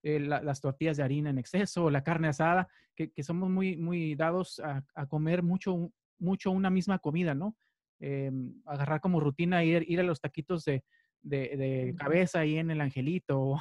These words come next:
Speaker 1: o a alguna otra parte, no sé, a comer. Em, y no sé si, si hay como, "Hey, ¿sabes qué? Esto es demasiado, esta comida". ¿Cuáles son como las más, las que más deberíamos evitar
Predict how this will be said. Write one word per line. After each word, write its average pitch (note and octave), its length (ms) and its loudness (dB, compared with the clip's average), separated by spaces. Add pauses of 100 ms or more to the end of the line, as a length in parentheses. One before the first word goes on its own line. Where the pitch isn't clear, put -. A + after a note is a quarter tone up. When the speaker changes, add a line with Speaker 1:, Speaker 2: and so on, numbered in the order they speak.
(120)
Speaker 1:
o F#3 120 -2
a F3+ 220 2 (280)
alguna F#3 300 0
otra F#3+ 180 0
parte, F3+ 380 2
no E3+ 100 2
sé, F3 140 2
a E3 40 0
comer. E3 340 2 (360)
Em, C#3 420 -2 (180)
y D#3+ 680 -2 (640)
no F3 160 -4
sé F#3 120 -4
si, F#3+ 260 2
si E3 180 -2
hay E3 140 4
como, D3 520 0
"Hey, F#3 540 -4
¿sabes D#3+ 200 -4
qué? F3+ 140 0
Esto E3 200 -4
es - 120 -12 (280)
demasiado, E3 500 2
esta F3 180 -2
comida". F3+ 420 2 (280)
¿Cuáles F#3+ 220 0
son G#3+ 100 2
como G3+ 220 2
las D3+ 160 2
más, - 680 0
las C#3+ 300 -4
que C#3+ 240 -2
más D#3+ 260 0
deberíamos E3+ 360 0
evitar D3+ 480 0